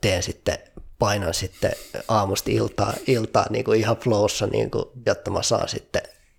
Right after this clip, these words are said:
sen tuotteen valmiiksi, tyyppinen juttu, jonka jälkeen sit mä oon ehkä vähän polttanut itteni molemmista päistä kynttilää, niin, niin tota, ne on kaksi erilaista flowta,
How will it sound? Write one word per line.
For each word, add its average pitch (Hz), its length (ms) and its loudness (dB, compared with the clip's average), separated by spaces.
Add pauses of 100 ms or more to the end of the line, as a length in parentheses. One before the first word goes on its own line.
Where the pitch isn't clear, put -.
(240)
sen - 380 -4
tuotteen 85 480 -2
valmiiksi, - 580 -2 (200)
tyyppinen - 480 -4
juttu, - 320 -4 (1080)
jonka 117 300 6
jälkeen 92 500 2 (180)
sit - 200 -8
mä 92 160 -2
oon - 80 -4 (180)
ehkä - 320 -2
vähän - 320 -2 (580)
polttanut - 640 0
itteni - 480 -2
molemmista - 640 -4 (720)
päistä - 340 0
kynttilää, - 640 -2
niin, - 180 -6 (720)
niin 139 220 -2
tota, 147 440 -8 (640)
ne 107 80 2
on 110 60 2
kaksi - 340 0
erilaista - 680 0 (220)
flowta, 117 540 -4